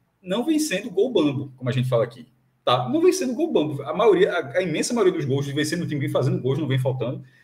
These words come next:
Vem sendo gols, na maioria das vezes, gols trabalhados. Quando o desafio,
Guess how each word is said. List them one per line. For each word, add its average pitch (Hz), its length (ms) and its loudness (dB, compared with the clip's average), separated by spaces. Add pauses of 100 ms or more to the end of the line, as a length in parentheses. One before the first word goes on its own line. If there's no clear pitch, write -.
(400)
Vem 240 180 0
sendo 269 300 -2
gols, 175 320 0 (240)
na 233 160 -4
maioria 196 320 4
das 247 160 0
vezes, 151 260 -2
gols - 220 -2
trabalhados. 254 560 2 (260)
Quando 175 380 2
o 151 80 0
desafio, 139 460 2